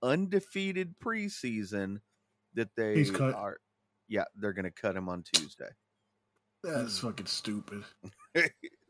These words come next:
Speaker 1: So this man
Speaker 2: Send him to,
Speaker 1: literally
Speaker 2: send him to the Browns. <laughs>
Speaker 1: <laughs> right?
Speaker 3: Shit.
Speaker 1: Th-, this man literally won all three of your preseason games for you, and you're like, "No, you ain't good enough to play for us."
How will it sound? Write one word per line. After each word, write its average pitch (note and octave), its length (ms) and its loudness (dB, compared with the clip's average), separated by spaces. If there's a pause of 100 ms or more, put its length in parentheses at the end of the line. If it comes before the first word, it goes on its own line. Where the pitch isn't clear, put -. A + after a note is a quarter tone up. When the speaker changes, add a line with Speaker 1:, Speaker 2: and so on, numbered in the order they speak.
Speaker 1:
So D#3+ 160 6
this F#3 280 4
man E3 140 6
Speaker 2:
Send D3 120 10
him D3+ 100 8
to, D#3 140 12
Speaker 1:
literally F3+ 480 6
Speaker 2:
send D#3+ 140 12
him E3+ 100 10
to F#3 80 10
the F#3+ 80 12
Browns. D#3 640 12 (180)
<laughs> C#3+ 280 6
Speaker 1:
<laughs> - 200 -4
right? C#3 380 6
Speaker 3:
Shit. B2+ 120 -8 (240)
Speaker 1:
Th-, D#3+ 140 0 (100)
this E3+ 200 -6
man F3 200 0
literally F3+ 880 6 (1300)
won C3+ 540 4 (400)
all C3 220 4
three D3+ 280 2
of B2+ 100 2
your B2 160 2
preseason A#2+ 760 -2
games G#2 440 -2 (140)
for C#3 240 4
you, F#2 460 -2 (520)
and G#2 200 2
you're G#2 100 0
like, G2 320 0
"No, A#2+ 280 6
you A2 180 2
ain't G2 140 0
good G2 120 0
enough F#2 200 -4
to - 80 -20
play F#2 200 -2
for E2+ 240 -6
us." F#2 140 -2